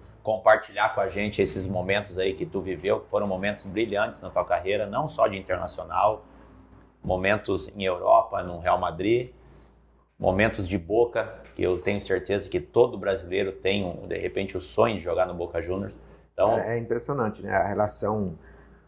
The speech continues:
Speaker 2: é, do, do, do, do Boca, né? Do time argentino com, com, com a gente que tá próximo aqui. O respeito que a gente tem com eles, né? A gente, a gente tem um respeito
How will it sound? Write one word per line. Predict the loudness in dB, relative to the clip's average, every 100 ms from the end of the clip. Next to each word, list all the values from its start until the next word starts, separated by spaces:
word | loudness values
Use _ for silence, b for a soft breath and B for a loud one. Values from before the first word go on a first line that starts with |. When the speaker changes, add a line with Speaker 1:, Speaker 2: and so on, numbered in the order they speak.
| _ -4
Speaker 2:
é, | -2
do, | 0 0 0
do, | -2 -6 -4 -6 -8
do, | -6 -6 -4 -6 -6 -6
do | 0 0
Boca, | 0 2 2 2 -4
né? | -4 -4
Do | -4
time | -8 -4 -2
argentino | 0 0 -2 -4 -2 -2
com, | 0 0 -2 -6 -6
com, | -6 -6
com | 0
a | 0
gente | 0 -6 -6
que | 0
tá | 0
próximo | 2 0 0 -4
aqui. | -4 -4
O | 2
respeito | 2 2 -2 -2
que | -2
a |
gente | -4
tem | -4 -6
com | -4 0
eles, | 0 0 0
né? | -2 -2 -8 B B B B B 0
A | 2
gente, | 2 6 4 4
a | -4
gente | -4 -4 -12
tem | -8 -4
um | 0
respeito | -2 -2 -8 -8